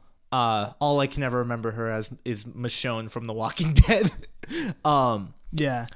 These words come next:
Speaker 1: but they finally make her, like, an actual superhero. She gets a suit. Uh, and then the, the scientist girl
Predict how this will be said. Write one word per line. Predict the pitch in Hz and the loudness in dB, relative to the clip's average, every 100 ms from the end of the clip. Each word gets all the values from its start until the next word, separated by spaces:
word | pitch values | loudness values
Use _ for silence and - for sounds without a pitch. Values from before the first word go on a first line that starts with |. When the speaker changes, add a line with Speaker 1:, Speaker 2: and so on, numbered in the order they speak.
| - | -4
Speaker 1:
but | - 147 131 - - - | 4 4 4 -2 -14 -2
they | 151 | 0
finally | 185 175 165 156 | 2 2 2 0
make | 151 143 | 0 -2
her, | - 147 143 | 0 2 2
like, | 135 131 | 2 0
an | 131 | -2
actual | 127 - 135 117 | -4 -4 -4 -2
superhero. | - 120 117 120 117 113 | -2 -2 -2 -2 0 -2
She | - 127 | -4 -4
gets | 120 - | -4 -4
a | |
suit. | 113 127 113 - - _ _ - - | -4 -2 -4 -6 -12 _ _ -20 -4
Uh, | 135 117 107 - | 0 2 0 -2
and | 139 156 | -2 0
then | 160 143 117 | 0 -2 -2
the, | 139 147 139 123 - | 0 4 2 0 -2
the | 127 | -2
scientist | - 156 165 190 208 190 - | 0 0 2 0 0 -2 0
girl | 190 196 196 | 0 0 0